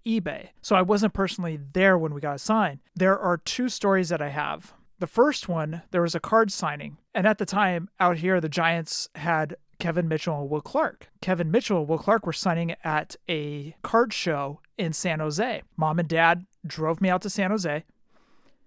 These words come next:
I get up to Will Clark. Now I'm wearing the A's Giants split hat.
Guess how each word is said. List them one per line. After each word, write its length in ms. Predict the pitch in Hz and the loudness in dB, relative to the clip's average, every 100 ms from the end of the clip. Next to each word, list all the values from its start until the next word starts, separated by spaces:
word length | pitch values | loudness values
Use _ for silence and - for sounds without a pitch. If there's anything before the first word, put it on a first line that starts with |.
| _ _ - | _ _ -6
I 80 | 156 | -2
get 160 | 160 | 2
up 100 | 214 - | 2 0
to 80 | |
Will 160 | 180 190 | 0 0
Clark. 320 | - 170 151 | 2 2 2
Now 160 | 151 147 | -2 -6
I'm 120 | 147 | -4
wearing 460 | 160 180 180 180 - _ _ _ - | 0 2 0 -2 -8 _ _ _ -10
the 200 | 151 - | -10 -6
A's 400 | 180 190 233 190 | -2 0 0 -4
Giants 640 | - 180 170 156 180 - - | 0 0 2 -2 -6 -10 -10
split 500 | 185 - - 185 226 | -8 -8 -4 -2 -2
hat. 340 | - 147 143 | -2 -6 -6